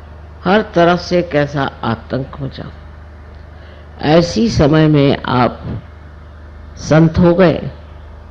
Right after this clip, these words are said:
आप आत्म साक्षात्कार ही हो गए, आप इतने ऊंचे स्थान पे चले गए। अब आपकी जिम्मेदारी ये है कि ये जो कुछ गड़बड़ियां,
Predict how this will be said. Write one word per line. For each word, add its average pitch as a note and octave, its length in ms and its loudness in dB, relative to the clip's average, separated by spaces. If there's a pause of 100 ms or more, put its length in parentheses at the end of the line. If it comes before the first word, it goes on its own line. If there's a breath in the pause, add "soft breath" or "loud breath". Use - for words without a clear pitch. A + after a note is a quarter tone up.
(340)
आप C#3 260 -2
आत्म A#2+ 320 -6
साक्षात्कार - 840 -8
ही F#3 200 -2
हो F3 200 -2
गए, D#3 300 -2 (580)
आप C#3 260 -2
इतने A2 360 -8 (120)
ऊंचे C#3 380 -6
स्थान G2 380 -4
पे F#2+ 140 -12
चले E3+ 300 -4
गए। D#3+ 160 -6 (2500 loud breath)
अब G3+ 180 4
आपकी A3+ 380 4
जिम्मेदारी F#3+ 600 4
ये G#3 300 6
है D#3 280 4
कि E3 160 -8
ये E3+ 260 2
जो C#3 140 -2
कुछ C#3+ 280 -10
गड़बड़ियां, G#2 540 -4